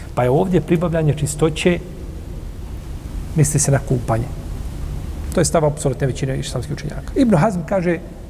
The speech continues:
dovoljno je što su spomenuli, da očisti se, pere se. To je šejh Albani odobro to mišljenje, rahimahullahu ta'ala. Međutim, to mišljenje, mm, od, odudara od, od onoga na čemu su, na čemu je apsolutna većina islamskih učenjaka.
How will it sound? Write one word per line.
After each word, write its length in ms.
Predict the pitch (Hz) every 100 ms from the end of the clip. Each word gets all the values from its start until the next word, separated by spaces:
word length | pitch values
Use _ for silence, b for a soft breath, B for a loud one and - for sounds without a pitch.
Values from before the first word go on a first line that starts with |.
| - - -
dovoljno 280 | 196 147 139
je 60 |
što 100 | -
su 60 | -
spomenuli, 400 | - 131 127 120
da 100 | 120
očisti 360 | 147 - - 143
se, 160 | - - - - - -
pere 200 | 139 131
se. 140 | -
To 80 | 208
je 100 | 190
šejh 280 | - 196 151
Albani 260 | 170 180
odobro 220 | 120 117 120
to 140 | 135
mišljenje, 260 | 127 135 127
rahimahullahu 580 | 143 139 113 127 123 -
ta'ala. 180 | 190 -
Međutim, 420 | 226 240 202 214 B B B
to 80 | 277
mišljenje, 320 | 202 - 147
mm, 800 | 147 - - 107 104 - - -
od, 100 | - - 123 -
odudara 420 | 123 196 247 190 139
od, 140 | 127 - B B -
od 140 | 175
onoga 280 | 185 220 180
na 60 | 151
čemu 280 | - 190 180
su, 220 | - 175
na 100 | 156
čemu 260 | - 180
je 60 | 165
apsolutna 440 | 175 - 151 143 139
većina 240 | 123 143
islamskih 300 | 123 131 -
učenjaka. 480 | - 139 - -